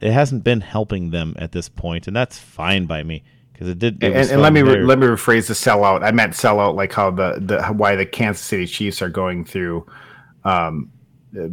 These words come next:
Speaker 2: baseball purgatory right now too, trying to get back to. They've got some good young talent, but to win that World Series, they had to peak at the right time. Nationals have the same kind of thing going on where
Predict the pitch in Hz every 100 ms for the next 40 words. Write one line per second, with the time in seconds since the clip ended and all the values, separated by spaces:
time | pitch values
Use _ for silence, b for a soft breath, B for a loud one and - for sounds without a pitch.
0 | 80 - 101 - 95 87 113 98 92 104
1 | 87 85 85 82 85 85 - 101 87 -
2 | 98 90 90 - 90 85 - - 92 85
3 | - 113 123 120 107 113 107 110 101 90
4 | - 139 107 90 104 95 B B B 117
5 | 113 131 120 80 92 90 - 151 120 90
6 | 90 - 98 80 _ - 104 85 85 113
7 | 90 104 92 87 85 101 85 B B -
8 | 127 117 110 92 - 85 90 104 90 101
9 | 87 - 98 90 87 90 90 90 87